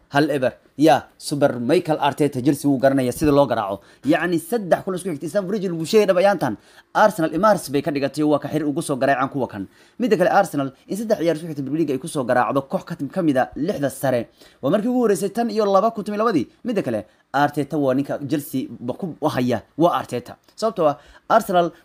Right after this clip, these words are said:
rekoorka ku haysatay kooxda Chelsea Premier League markay la ciyaarayaan intii u dhaxaysay laba kun afartii, laba kun siddeeddii. Chelsea markay guriga Arsenal, Arsenal markay guriga Chelsea ay shan iyo toban ciyaar ku soo ciyaareen. Arsenal halkaas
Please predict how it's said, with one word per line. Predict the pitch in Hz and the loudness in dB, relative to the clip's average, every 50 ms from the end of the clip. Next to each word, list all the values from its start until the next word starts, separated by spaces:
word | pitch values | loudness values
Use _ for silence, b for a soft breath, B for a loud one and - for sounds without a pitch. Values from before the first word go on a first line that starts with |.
| b | b
rekoorka | 170 165 233 247 208 165 | -4 0 0 0 0 0
ku | 160 208 | -2 -2
haysatay | 180 143 135 - 165 156 | -2 -2 -2 -4 -6 -4
kooxda | 175 151 147 147 131 | -2 0 0 0 0
Chelsea | - 175 170 156 | -2 -6 -6 -6
Premier | 139 139 151 165 | -4 -2 -2 -2
League | 165 156 | -2 -2
markay | 160 156 160 156 | -2 -2 0 0
la | 160 135 | 2 2
ciyaarayaan | 143 151 156 143 135 127 123 120 117 - b b | 4 4 4 4 4 2 -2 -2 -4 -8 b b
intii | b 208 208 233 | b -8 -6 -4
u | 226 | -4
dhaxaysay | 180 151 151 139 151 | -4 -4 -4 -2 -2
laba | 147 151 151 | -2 0 0
kun | - 170 | -2 -4
afartii, | 131 147 139 - 156 | -4 -6 -6 -2 -2
laba | 147 147 - | -2 -2 -2
kun | 143 135 | -4 -2
siddeeddii. | 123 160 165 135 113 104 95 - b b b b b | 0 2 2 2 0 -2 -6 -8 b b b b b
Chelsea | b 220 208 175 - 185 175 | b -4 -4 -4 -4 -4 -2
markay | 175 165 165 147 | -2 0 0 0
guriga | 143 143 160 170 170 135 156 | 0 2 2 2 4 4 4
Arsenal, | 165 - 151 147 - | 2 0 -4 -4 -2
Arsenal | - 160 165 160 165 151 | 0 -2 0 0 0 -2
markay | 147 139 143 | -2 -2 -2
guriga | 123 143 156 143 135 - | -2 -2 -2 -2 -2 -4
Chelsea | 151 - - 123 | -6 -6 -6 -6
ay | 120 | -6
shan | - - 139 | -6 -8 -10
iyo | 127 139 | -8 -6
toban | 139 131 120 | -6 -4 -2
ciyaar | 131 123 117 | -2 -2 -4
ku | - | -6
soo | - 131 110 | -10 -8 -2
ciyaareen. | 120 127 123 127 139 127 | 0 2 2 2 2 0
Arsenal | 156 156 143 156 151 151 | -2 -2 0 -2 -2 -2
halkaas | - 117 - | -2 -4 -6